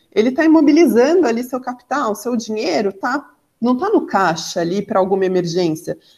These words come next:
ele tá congelado no seu estoque. É, então, vamos analisar: eu tô com muito estoque, o que que eu posso fazer pra dar vazão? É, outra coisa, analisar todo o seu negócio. É difícil uma indústria, uma empresa, um negócio que ele tenha só uma linha, né?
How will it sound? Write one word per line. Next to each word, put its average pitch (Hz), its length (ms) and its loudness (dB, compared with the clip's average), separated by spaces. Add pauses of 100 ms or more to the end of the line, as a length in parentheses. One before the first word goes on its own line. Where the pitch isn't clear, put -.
(140)
ele 233 220 0
tá 302 140 -2
congelado 302 680 0
no 277 100 0
seu 285 220 -4
estoque. 262 800 -2 (300)
É, 165 440 0
então, 240 480 -2
vamos 285 200 0
analisar: 285 440 0
eu 214 60 2
tô 214 140 -2
com 294 100 0
muito 208 240 -2
estoque, 226 460 -2
o - 20 -6
que - 80 -16
que 277 60 -6
eu 277 40 -6
posso 226 240 -4
fazer 202 260 -2
pra 202 180 -4
dar 185 100 0
vazão? 175 600 2 (380)
É, 185 300 2
outra 285 320 0
coisa, 180 680 2 (200)
analisar 247 680 0
todo 269 300 2
o 262 40 -2
seu 247 180 -4
negócio. 170 760 -2 (260)
É 208 60 2
difícil 233 640 0
uma 190 120 -2
indústria, 185 640 -2
uma 160 120 -4
empresa, 180 580 2
um 160 80 -4
negócio 180 640 0
que - 80 -8
ele 220 140 -2
tenha 220 280 -4
só 262 280 -2
uma 269 180 -4
linha, 185 460 -2
né? 160 340 -6